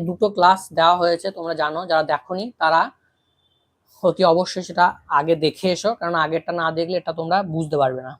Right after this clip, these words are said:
তো আজকে যেটা আমরা করব সেটা হচ্ছে যে স্মল জি রয়েছে তার ওপর আর্নিক গতির প্রভাব। তো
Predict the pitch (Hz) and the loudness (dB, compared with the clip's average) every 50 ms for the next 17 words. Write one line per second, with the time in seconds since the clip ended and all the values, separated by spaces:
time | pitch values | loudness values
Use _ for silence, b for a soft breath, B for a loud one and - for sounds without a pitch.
0 | _ - - - _ _ _ _ _ _ _ _ _ _ _ - 190 175 170 170 | _ -20 -20 -20 _ _ _ _ _ _ _ _ _ _ _ 6 10 12 12 12
1 | 175 170 160 196 196 208 196 208 202 202 202 208 196 202 180 175 160 156 170 190 | 12 10 6 4 4 4 4 2 2 2 2 -2 0 0 0 0 0 2 4 2
2 | 233 285 - - - - - 165 - - 180 180 180 175 175 - 190 185 214 254 | 2 2 -2 -12 -10 -4 -2 -2 0 2 4 4 4 4 2 0 -2 -2 -2 -2
3 | 320 _ _ _ _ _ _ _ _ _ - 156 143 170 165 165 - 180 165 170 | -4 _ _ _ _ _ _ _ _ _ -12 -4 0 0 0 0 0 0 4 4
4 | 170 180 190 202 208 190 175 196 202 185 175 170 160 147 - - 170 196 240 - | 6 6 6 4 4 2 0 0 2 4 6 6 6 6 4 2 0 0 0 -2
5 | _ _ _ _ _ _ _ _ _ _ _ _ _ _ _ _ _ _ _ _ | _ _ _ _ _ _ _ _ _ _ _ _ _ _ _ _ _ _ _ _
6 | _ _ _ _ _ _ _ _ - 175 160 175 185 185 170 - 175 180 208 - | _ _ _ _ _ _ _ _ 6 8 8 8 8 6 2 2 2 2 2 2
7 | - - 160 170 196 226 226 226 233 202 180 208 214 202 214 214 196 - 143 123 | 2 4 6 6 8 6 4 0 0 0 2 2 2 2 0 -8 -4 -4 -4 -4
8 | 135 131 131 - _ _ _ _ _ _ _ _ _ _ _ _ _ _ _ _ | -4 -6 -8 -8 _ _ _ _ _ _ _ _ _ _ _ _ _ _ _ _
9 | _ - | _ -8